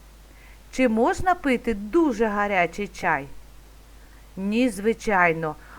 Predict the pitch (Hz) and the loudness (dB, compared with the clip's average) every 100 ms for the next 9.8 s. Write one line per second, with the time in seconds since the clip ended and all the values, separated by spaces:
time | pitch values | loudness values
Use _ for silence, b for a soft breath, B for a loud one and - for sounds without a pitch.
0 | B - 240 285 339 - 262 254 240 - | B 0 2 4 2 -2 0 2 0 2
1 | 302 277 240 - 220 240 247 226 226 240 | 2 4 2 2 -2 0 0 0 0 -2
2 | 330 - 269 294 370 359 302 262 - 269 | -4 -4 -4 -2 -2 -2 0 0 -2 -4
3 | 262 277 - - - - - - - - | -4 -6 -18 -20 -20 -20 -20 -20 -20 -20
4 | - - - - 240 226 294 359 415 392 | -20 -20 -10 4 4 6 -2 -2 -4 -4
5 | 349 339 - 269 - 285 233 254 247 240 | -4 -4 -4 -8 -6 -6 -4 -4 -4 -6
6 | 247 254 - 214 175 160 151 151 - - | -4 -4 -2 -4 -2 -6 -6 -14 -20 -20
7 | - - B B B B B 214 330 311 | -20 -20 B B B B B 0 4 6
8 | 214 - 202 - 285 415 381 247 247 233 | 6 6 4 4 2 4 4 8 8 8
9 | 220 226 233 - 196 160 151 160 | 0 -2 -4 -2 0 0 -2 -10